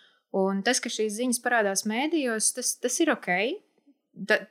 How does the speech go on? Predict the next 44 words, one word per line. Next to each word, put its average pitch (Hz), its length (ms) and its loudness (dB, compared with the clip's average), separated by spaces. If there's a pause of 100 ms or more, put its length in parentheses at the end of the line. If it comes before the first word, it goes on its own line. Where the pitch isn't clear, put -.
(140)
nu, 240 180 0
tas, 247 300 -4
tas - 180 -4
nav 269 200 6
nekas 208 280 0
slēpjams, 233 520 0
un 226 100 2
man 220 120 -2
liekas, 214 200 -2
ir - 80 -18
tikai 214 240 0
labi, 220 220 2
ka 196 80 -4
mēs 190 180 -2
atklāti 180 340 -6
pasakam, 196 400 -2
ka, - 120 -18
pieņemsim, 196 340 -4
šī 226 240 -2
partija, 208 400 0
viņa 196 220 -8 (560)
nebija 214 340 4
forša, 294 400 0
tāpēc 208 280 0
mēs 233 220 -2
viņu 208 140 -2
noņēmām 190 480 -4
nost, 208 260 -6
pārējās 202 560 2
ir 196 100 -10
labas. 208 360 -2 (760)
Bet 214 220 2
es 214 100 2
saku, 247 220 0
uz 202 100 -2
visa 247 280 -4
tā 180 200 0
fona, 214 480 -2
kas 196 140 -8
šobrīd 196 460 -8
ir, 277 220 0 (200)
ā, 185 560 -8 (640)
tas 208 160 2
strādās, 180 540 0